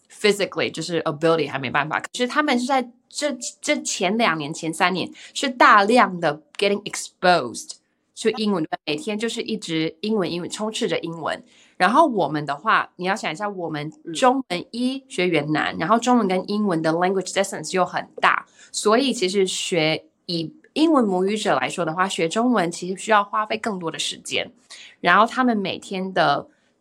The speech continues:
Speaker 1: 时间，就是每天 expose 的时间也不长，所以应该不是说，不是，不是说就是，哎，就放弃，discourage you，可是要 recognize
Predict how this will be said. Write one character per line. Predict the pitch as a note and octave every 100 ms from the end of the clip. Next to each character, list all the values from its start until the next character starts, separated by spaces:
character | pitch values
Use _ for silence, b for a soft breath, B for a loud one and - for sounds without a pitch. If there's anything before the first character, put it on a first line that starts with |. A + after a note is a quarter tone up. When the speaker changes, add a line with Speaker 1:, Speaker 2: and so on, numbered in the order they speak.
| _ _
Speaker 1:
时 | - - - E3+
间， | E3+ G3 F3+
就 | F3
是 | A3
每 | A3+ D3
天 | F3 F3
expose | - - - D#3+ -
的 | E3+
时 | D#3 - D3
间 | D3+ E3+ E3+
也 | C#3
不 | E3
长， | E3 - - - - -
所 | - D4
以 | D#4+
应 | D#4
该 | D4+
不 | D4+
是 | G#3+ A3
说， | A#3 G#3 G#3 b b b _ _ -
不 | A#3+
是， | C4 E4+
不 | B3+ - A3+
是 | C4
说 | B3+ B3
就 | B3
是， | A#3+
哎， | A#3+ B3
就 | - G#3+
放 | G#3+ D#3
弃， | D#3 - E3+ D3+
discourage | F3 - F3+ F3 -
you， | -
可 | -
是 | F3+ A#3 A3+ b b -
要 | G#3+ G3 F#3 E3+ - _ _ _
recognize | F3+ F#3 F#3 G3+ D#3+ F2+ -